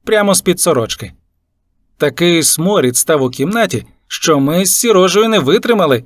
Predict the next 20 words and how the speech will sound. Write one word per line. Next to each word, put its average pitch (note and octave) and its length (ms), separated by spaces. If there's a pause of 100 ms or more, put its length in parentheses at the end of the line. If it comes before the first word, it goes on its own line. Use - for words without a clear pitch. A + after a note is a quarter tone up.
(140)
і G#3+ 160
почали D3 640
блювати. B2 560 (600)
Нас C#3 460
підтримав B3 600
батюшка, A#2+ 600 (260)
бо D#3 160
дещо F3 440 (120)
потрапило F#3 520
йому F3+ 220
до F3+ 100
рота. C3+ 360 (800)
Коли C3 320
його D#3+ 240
роздовбана D#3 760
Славута D3 640
зникла C#3 480
в A#2+ 60
хмарі C#3+ 380
куряви, F#3 480